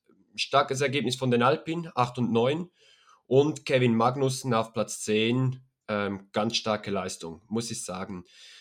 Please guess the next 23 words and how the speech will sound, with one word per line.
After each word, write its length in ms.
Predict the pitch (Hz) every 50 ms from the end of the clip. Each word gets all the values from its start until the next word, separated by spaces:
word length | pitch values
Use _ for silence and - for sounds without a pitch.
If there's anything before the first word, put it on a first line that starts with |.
| - -
Enttäuschend 720 | - 120 117 120 143 143 156 156 - - 156 151 147 131 -
haben 260 | 139 131 127 123 123
wir 120 | 120 117
Stroll 420 | 117 - - - 120 120 127 131 127
auf 120 | 117 113 -
zwölf, 640 | - - 113 110 113 127 135 131 - - - - - _
war 340 | - 107 113 107 117 120 120
sicher 320 | 120 - 135 131 - 127 123
nicht 160 | 120 117 117
sein 300 | - 117 110 107 104 101
Wochenende. 800 | 113 117 117 - 127 123 120 120 123 117 117 123 127 127 127 - _ _ _ - - - - - _ _
Ja, 280 | - 104 107 113 113 110
und 580 | 104 104 110 107 104 101 101 98 - - -
die 80 | - 113
McLaren 580 | 104 104 104 - 107 101 101 104 107 113 117 107
auf 140 | 104 -
siebzehn 540 | - - - 107 - - - - 113 107 107
und 180 | 92 95 85 92
neunzehn, 720 | 95 92 92 107 117 117 - - 110 104 104 110 110 110 - _ _ _ _ _ _ _ -
abgeschlagen, 720 | - 110 - - - 113 107 - 113 110 107 107 - 107
letzter 440 | 95 95 101 95 - - - 104 101
Logan 340 | 98 98 101 98 98 101 95
Sargent. 640 | - - - 101 104 - - - 104 107 - -